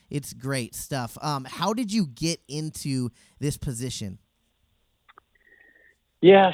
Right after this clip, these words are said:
Speaker 2: so Matt, it's an interesting story, man. I refer to myself as a spiritual entrepreneur. You know, an entrepreneur is not always a good word.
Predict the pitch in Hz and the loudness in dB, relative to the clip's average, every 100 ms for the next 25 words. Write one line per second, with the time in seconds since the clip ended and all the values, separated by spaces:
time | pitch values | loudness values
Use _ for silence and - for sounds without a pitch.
0 | - 160 156 165 151 156 151 143 151 139 | 2 0 4 2 2 -2 -2 -2 -2 -4
1 | - 151 147 131 123 123 123 127 - 151 | 4 4 6 4 2 2 2 2 4 4
2 | 139 127 - 120 - - - 135 - 131 | 4 -2 -2 -4 -4 -2 6 6 6 0
3 | 135 - 131 120 127 120 110 - 123 123 | 0 -2 -4 2 4 4 2 -6 -4 -2
4 | 113 120 120 - 131 123 117 113 117 110 | 2 0 0 -2 2 2 4 4 6 4
5 | 110 - - 110 110 | 0 -6 0 2 2